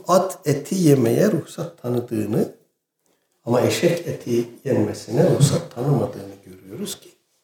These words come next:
bu da gene fukaha arasında tartışma konusu, ihtilaf konusu olmuş.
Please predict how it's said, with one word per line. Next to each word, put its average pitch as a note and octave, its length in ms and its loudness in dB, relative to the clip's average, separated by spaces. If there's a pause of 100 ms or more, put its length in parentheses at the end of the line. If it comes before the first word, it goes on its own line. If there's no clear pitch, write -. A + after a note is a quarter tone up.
(520)
bu G#3 80 -2
da F#3 80 8
gene D3+ 220 8
fukaha C#3+ 440 2
arasında C3 520 0
tartışma - 640 -10
konusu, A#2+ 440 -14
ihtilaf - 540 -2
konusu A#2+ 340 -4
olmuş. G#2+ 300 0